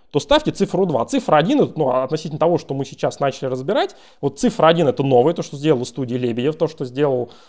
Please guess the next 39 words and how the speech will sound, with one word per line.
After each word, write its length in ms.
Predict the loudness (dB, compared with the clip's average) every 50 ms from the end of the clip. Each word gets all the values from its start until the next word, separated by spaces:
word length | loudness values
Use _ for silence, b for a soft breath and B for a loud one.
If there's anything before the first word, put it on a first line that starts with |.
| B B
э, 100 | B -6
господин 420 | -6 -6 -6 0 0 0 0 0 2
Бахтин, 460 | 2 2 2 2 -2 -6 -4 -2 -2
они 160 | -2 -2 -4
вместе 400 | -6 -4 -4 -2 -2 -2 -2 -2
это 100 | -4 -4
всё 180 | -6 -6 -6 -6
сделали. 440 | -6 -4 0 2 4 4 4 4 2
Ну, 160 | 2 0 -2
а 40 | -2
цифра 320 | -2 -4 -4 0 0 0
два, 220 | 2 4 2 2
то, 100 | 2 0
что 180 | -4 -2 0 -2
вот 120 | -2 0
Лов 180 | 0 0 2 2
отставит, 460 | 0 0 2 2 2 4 2 2 0
то, 80 | -2 -4
что 200 | -4 -2 -4 -4
было, 480 | -2 0 0 0 0 0 0 -2 -4 -8 _ _ _ _ _ _ _ -4
это 180 | 0 2 2
было 300 | 2 4 2 4 4 4
лучше, 540 | 4 4 2 -2 -6 -8 -8 -8 -6 -4 -2
и 40 | -2
просто 280 | 0 2 0 2 2 0
это 60 | 0
достаточно 420 | 0 2 2 0 0 0 -4 -8
было 200 | -6 -4 -2 -2
видоизменить, 840 | -2 -4 -4 -4 -2 -2 -2 -2 -2 -2 -2 -2 -2 -4 -6 -8 b b b b b b
внести 220 | -8 -8 -6 -6
какие-то 220 | -6 -6 -6 -4 -4
корректировки, 560 | -6 -6 -4 -2 0 0 0 0 0 -2 -2
можно 220 | 0 0 0 0
было 160 | 0 0 -2
получить 420 | -2 -2 -4 -6 -4 -6 -8 -6 0
значительно 480 | 2 2 2 2 0 -4 -4 -4 -2
лучший 220 | -2 -2 -2 -4 -6
визуальный 300 | -4 -2 -2 0 0 2
ряд, 260 | 2 0 0 -2 b